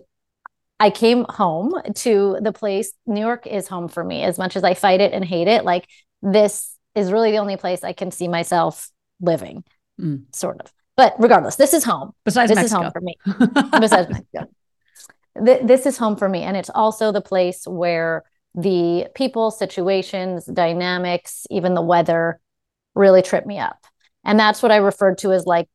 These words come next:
Speaker 1: the booby traps. Like, you come back to all the things that strip you of your connection to source. So in Mexico,
Speaker 2: Yeah.
Speaker 1: like, um, we are hosting the meat treat, which we can talk about in the jungle.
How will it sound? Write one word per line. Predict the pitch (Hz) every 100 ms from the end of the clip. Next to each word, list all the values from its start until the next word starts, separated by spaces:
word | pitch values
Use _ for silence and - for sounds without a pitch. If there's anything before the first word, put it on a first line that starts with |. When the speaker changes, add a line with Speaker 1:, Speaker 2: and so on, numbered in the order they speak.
| _
Speaker 1:
the | 180
booby | 165 160
traps. | 165 - - - -
Like, | 180 175 - -
you | 208 196 180 170 -
come | 214 208
back | 175 180 -
to | 185
all | - 180
the | 190
things | 208 175 185 240 -
that | - 190 185 170 175 165 - -
strip | - - 269
you | 208 165 180 240 _ _ _
of | 202 185
your | 190
connection | 185 185 - 185
to | 170
source. | - 185 - -
So | - 180 175
in | 196 185
Mexico, | 185 175 220 240 254
Speaker 2:
Yeah. |
Speaker 1:
like, | 233 180 - - _ _ _ -
um, | 190 185 185 92 -
we | 214 202 190 185
are | 185
hosting | 180 180 185 180
the |
meat | 180 170
treat, | 185 180
which | -
we | 175
can | 175
talk | 185 170
about | 185 170
in | 175
the |
jungle. | 160 165 165 214 254